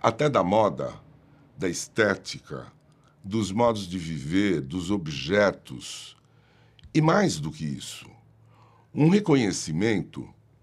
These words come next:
que nós temos algo que era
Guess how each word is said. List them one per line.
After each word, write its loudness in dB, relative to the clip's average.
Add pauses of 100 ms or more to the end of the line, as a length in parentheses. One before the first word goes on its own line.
(600)
que -2
nós 2
temos 2
algo 2 (1080)
que 0
era 6